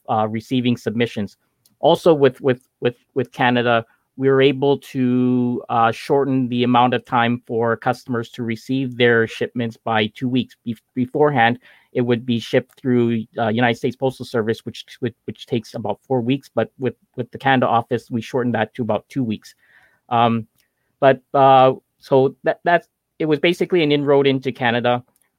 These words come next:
Uh, we needed to do shows because comc wasn't well known here. So we need to get ourselves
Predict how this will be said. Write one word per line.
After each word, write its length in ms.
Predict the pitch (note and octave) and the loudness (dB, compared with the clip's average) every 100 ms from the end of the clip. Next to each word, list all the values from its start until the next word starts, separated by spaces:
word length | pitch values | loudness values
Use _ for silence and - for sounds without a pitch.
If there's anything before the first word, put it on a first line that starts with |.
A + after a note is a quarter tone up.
| - | 0
Uh, 300 | B2+ B2+ B2+ - - | 2 2 0 -8 -10
we 480 | C#3 C3+ C3 C3+ C3+ | -4 -2 0 -2 -6
needed 340 | C#3+ F3 F3+ | -6 -4 -4
to 80 | - | -6
do 220 | C#3+ D3 | -6 -4
shows 380 | C#3 - C3+ C3+ | -4 0 0 0
because 380 | C3+ B2 C3 A#2+ B2 _ _ _ _ D#3 - _ _ | -4 -4 -4 -4 -10 _ _ _ _ -20 -20 _ _
comc 380 | - C3 B2+ C3 | 0 2 2 0
wasn't 340 | B2 A#2+ A#2+ A2+ - - | 0 0 -2 -6 -16 -6
well 180 | B2 A2+ | -2 0
known 240 | B2+ D3+ | 0 0
here. 260 | B2 G2 - _ _ | -2 -4 -4 _ _
So 220 | C#3 A#2 | -2 0
we 180 | A#2 A#2+ | 0 -2
need 180 | B2+ B2+ | -2 -2
to 40 | |
get 200 | A2+ A#2 | -2 0
ourselves 640 | A#2 A2 C3 A2 A2 A2 | 0 -2 0 0 -2 -6